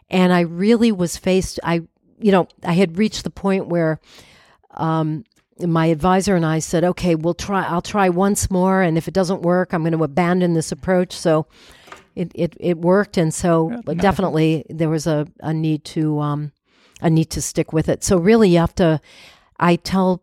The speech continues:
Speaker 1: people that I work with and mentor that it's, um, if, if you have a passion, um, follow it. And if you reach some problem time, then, you know, try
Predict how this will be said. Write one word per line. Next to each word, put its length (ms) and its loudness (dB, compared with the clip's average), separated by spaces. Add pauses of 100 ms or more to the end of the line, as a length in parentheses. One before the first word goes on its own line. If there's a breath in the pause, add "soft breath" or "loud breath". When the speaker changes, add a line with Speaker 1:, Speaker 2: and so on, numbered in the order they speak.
Speaker 1:
people 300 -4
that 280 0
I 140 0
work 300 0
with 120 2
and 200 0
mentor 400 -2
that 180 -2
it's, 320 -6
um, 260 -4 (200 soft breath)
if, 240 -2
if 200 -4
you 60 4
have 180 2
a 60 0
passion, 760 -2
um, 260 0
follow 440 0
it. 240 2
And 320 0
if 160 -6
you 120 -2
reach 340 -2
some 400 -2 (840 soft breath)
problem 680 0
time, 600 -2
then, 420 0 (1120 soft breath)
you 200 0
know, 260 2 (360)
try 560 0